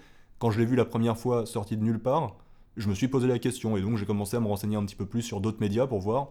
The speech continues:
est-ce que c'est vrai, pourquoi ça arriverait si c'était vrai, et cetera. Donc ça dépend vraiment du type d'information, mais non, quand je suis sur Twitter, je m'amuse pas à aller <laughs> regarder si chacune des informations a été dite par un deuxième et un troisième média d'un autre bord politique.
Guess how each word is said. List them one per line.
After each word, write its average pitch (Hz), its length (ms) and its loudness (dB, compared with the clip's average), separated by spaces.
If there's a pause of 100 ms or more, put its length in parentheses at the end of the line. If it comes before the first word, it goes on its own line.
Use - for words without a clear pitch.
(460)
est-ce 117 180 0
que 110 100 0
c'est 104 120 -4
vrai, 110 340 -2 (680)
pourquoi 104 200 -2
ça 98 200 -4
arriverait 95 340 -2
si 104 80 -4
c'était 95 180 -8
vrai, 95 220 -4
et - 40 -4
cetera. 95 460 -6 (120)
Donc 113 320 2
ça - 200 2
dépend 120 200 6
vraiment 123 220 4
du 123 120 2
type 123 160 0
d'information, 120 520 0
mais 98 160 0
non, 104 300 0
quand 101 100 -6
je - 60 -8
suis - 60 -14
sur 104 100 -2
Twitter, 107 260 -4
je 104 60 -2
m'amuse 98 220 -2
pas 117 80 -4
à 107 40 0
aller 101 100 0
<laughs> - 0 -
regarder 110 640 2
si 123 160 2
chacune 143 420 4
des 123 140 6
informations 120 500 4
a 127 60 6
été 117 160 4
dite 123 160 2
par 113 120 2
un 107 60 4
deuxième 120 340 4
et 113 40 2
un 107 80 2
troisième 117 360 2
média 113 320 4
d'un 110 240 2
autre 107 240 -2
bord 110 180 0
politique. 107 460 -4